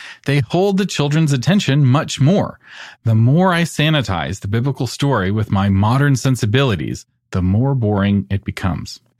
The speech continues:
If you want your story to be interesting, you need to make your sins specific. In a Christian book, the villains are sinners, of course, but so are the heroes. We all know this.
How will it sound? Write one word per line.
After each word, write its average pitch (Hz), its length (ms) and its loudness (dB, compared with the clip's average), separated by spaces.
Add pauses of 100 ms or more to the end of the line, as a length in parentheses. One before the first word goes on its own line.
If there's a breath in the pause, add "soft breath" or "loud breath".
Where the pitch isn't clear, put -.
(100)
If - 140 -4
you 151 140 4
want 185 340 2
your 127 460 0
story 143 500 -2
to 123 160 -4
be 98 240 -2
interesting, 185 560 0 (160)
you 95 100 -2
need 120 300 2
to - 140 -2
make 123 280 0
your 107 120 2
sins 98 600 0 (100)
specific. - 720 -4 (600 loud breath)
In 143 80 0
a 139 60 2
Christian 233 400 0
book, 120 260 0
the 135 160 -2
villains 156 360 2
are 151 80 2
sinners, - 460 -4
of - 120 -16
course, - 500 -8 (120)
but - 160 -8
so - 380 -4
are 85 440 -6
the - 60 -4
heroes. 113 540 -2 (100)
We 185 120 0
all 214 120 2
know 120 240 2
this. 92 400 -6